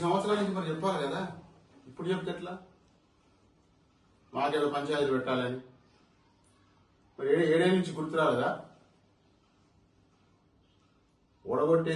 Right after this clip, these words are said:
సంస్కృతి వాళ్ళకి జరగాలి, మాకు కాదు. రెండు వేల ఒకటిలో నేను జెడ్పీటీసీ పోటీ చేస్తే తెలుగుదేశం పార్టీలో ఆ రోజు మీ అన్న ఎంపీటీసీకి పోటీ చేస్తే మీ అన్నకు ఓట్లు వేయించి నాకు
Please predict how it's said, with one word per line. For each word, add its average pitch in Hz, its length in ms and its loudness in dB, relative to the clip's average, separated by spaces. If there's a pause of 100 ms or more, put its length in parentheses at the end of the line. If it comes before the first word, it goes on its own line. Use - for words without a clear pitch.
(120)
సంస్కృతి 151 440 -4
వాళ్ళకి 127 300 0
జరగాలి, - 340 -10 (220)
మాకు 107 260 -8
కాదు. 95 180 -8 (1120)
రెండు 131 180 0
వేల 165 240 6
ఒకటిలో 156 360 0
నేను 151 180 0
జెడ్పీటీసీ 160 440 0 (100)
పోటీ 147 240 -4
చేస్తే 147 240 -4 (100)
తెలుగుదేశం 151 480 -2
పార్టీలో 147 320 -2
ఆ - 100 -2
రోజు 156 220 0 (1300)
మీ 131 160 0
అన్న 165 180 4 (140)
ఎంపీటీసీకి 165 580 0
పోటీ 151 240 0
చేస్తే 156 300 0 (1200)
మీ 131 160 -2
అన్నకు 202 300 4
ఓట్లు 175 200 2
వేయించి 160 340 -2 (120)
నాకు 175 300 4